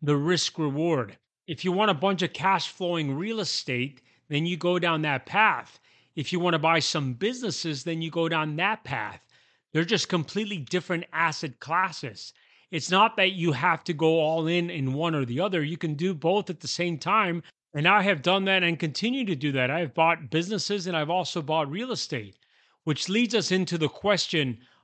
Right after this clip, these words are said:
of what type of cash flowing generating assets are right for you. And it's going to be unique and very specific to you, to your lifestyle, to your risk reward.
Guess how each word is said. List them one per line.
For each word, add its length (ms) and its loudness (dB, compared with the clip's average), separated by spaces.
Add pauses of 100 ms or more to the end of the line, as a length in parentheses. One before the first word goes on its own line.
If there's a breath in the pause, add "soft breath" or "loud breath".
of 200 0
what 300 0
type 300 0
of 160 -6
cash 340 -2
flowing 340 -2
generating 580 -4
assets 500 -2
are 120 -6
right 320 -4
for 140 -12
you. 380 -2 (520 soft breath)
And 80 0
it's 120 0
going 200 0
to 100 -8
be 80 -2
unique 480 0
and 100 -2
very 160 2
specific 760 -4
to 180 -8
you, 420 -4
to 180 -10
your 220 -4
lifestyle, 640 -4
to 180 -10
your 300 -4
risk 460 -4
reward. 640 -6